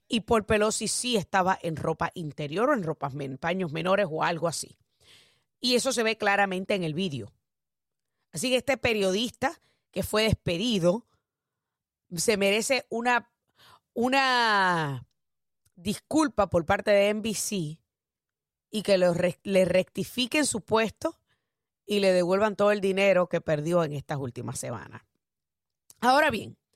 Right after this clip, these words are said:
y a lo que voy, luego de ver estos vídeos y escuchar el audio de la llamada, a mi entender, sí hubo un intruso. Sí, este tipo es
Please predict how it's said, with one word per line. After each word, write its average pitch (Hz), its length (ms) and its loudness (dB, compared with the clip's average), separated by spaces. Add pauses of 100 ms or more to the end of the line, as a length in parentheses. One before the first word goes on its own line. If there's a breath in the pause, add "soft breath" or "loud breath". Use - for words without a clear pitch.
(400 soft breath)
y 233 120 0
a 220 80 2
lo 233 120 4
que 208 140 -2
voy, 170 400 0 (1600)
luego 302 260 4
de 302 160 4
ver 208 160 2
estos 214 320 -2
vídeos 170 480 -2
y - 80 -8
escuchar 185 640 -4 (480)
el 202 220 -2
audio 202 320 2
de 156 80 0
la 160 160 0
llamada, 170 580 0 (680)
a 196 180 -2
mi 254 160 -2
entender, 233 840 0 (880)
sí 285 460 0
hubo 226 360 2
un 180 180 0
intruso. 165 840 -4 (1300)
Sí, 320 580 -2 (200)
este 233 340 0
tipo 220 480 -4 (460)
es - 160 -2